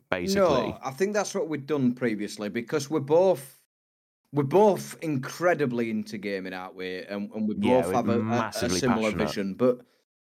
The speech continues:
Speaker 2: in the same sense, we are both very different gamers. I enjoy, uh, a, a, a really good single player and, and a three hou-, three hundred hour game. You're more of a multiplayer game where you've got that
Speaker 1: Yeah.
Speaker 2: social aspect.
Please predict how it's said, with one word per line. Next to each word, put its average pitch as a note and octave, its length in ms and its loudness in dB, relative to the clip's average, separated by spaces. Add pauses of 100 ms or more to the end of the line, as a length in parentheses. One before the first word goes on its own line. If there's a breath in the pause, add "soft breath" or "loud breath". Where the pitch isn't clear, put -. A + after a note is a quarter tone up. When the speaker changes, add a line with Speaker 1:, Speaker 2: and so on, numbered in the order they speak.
Speaker 2:
in F#3 160 6
the G#3+ 60 8
same G3+ 300 4
sense, C#3 400 0
we C#3+ 160 0
are C3+ 160 4
both A#2+ 540 0
very A#2+ 220 2
different G#2+ 400 -4
gamers. G2 460 0
I G2+ 120 0
enjoy, F#2+ 640 -2 (480)
uh, G#2 220 2 (300)
a, G#2+ 60 2
a, A2 80 0 (100)
a G#2 40 2
really G2+ 180 2
good G2 200 -6
single B2 320 4
player A2+ 400 2
and, G2 180 -2
and G2 180 -12
a G2 100 -8
three A2 260 0
hou-, G2+ 200 0 (160)
three B2 180 -2
hundred G#2 240 -2
hour F#2+ 200 0
game. B2 580 6 (520 loud breath)
You're A#2+ 220 6
more A2+ 200 4
of F#2 100 -2
a - 20 -8
multiplayer B2+ 640 4
game B2+ 260 6
where A2+ 120 4
you've G2+ 180 -2
got - 160 -2
that G#2 140 0
Speaker 1:
Yeah. G2 120 2 (140)
Speaker 2:
social C3+ 200 -2
aspect. B2 520 -2